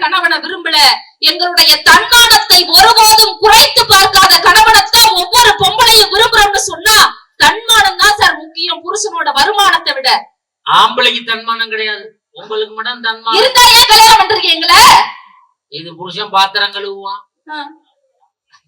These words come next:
Speaker 2: உனக்கு தெரியுமா அந்த கதை?
Speaker 1: சார், சொல்லுங்க சார்.
Speaker 2: ஒரு நாள் பட்டிமன்றம் முடிச்சு
Speaker 1: ஆ.
Speaker 2: விடிய காலம் நாலு மணிக்கு வீட்டுக்கு போயிட்டேன்.
Speaker 1: ஆ.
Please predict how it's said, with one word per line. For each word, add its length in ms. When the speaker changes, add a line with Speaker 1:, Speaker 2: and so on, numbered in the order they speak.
Speaker 2:
உனக்கு 300
தெரியுமா 320
அந்த 180
கதை? 280
Speaker 1:
சார், 180
சொல்லுங்க 340
சார். 160
Speaker 2:
ஒரு 200
நாள் 260
பட்டிமன்றம் 600
முடிச்சு 320
Speaker 1:
ஆ. 40
Speaker 2:
விடிய 280
காலம் 420
நாலு 240
மணிக்கு 340
வீட்டுக்கு 320
போயிட்டேன். 340
Speaker 1:
ஆ. 40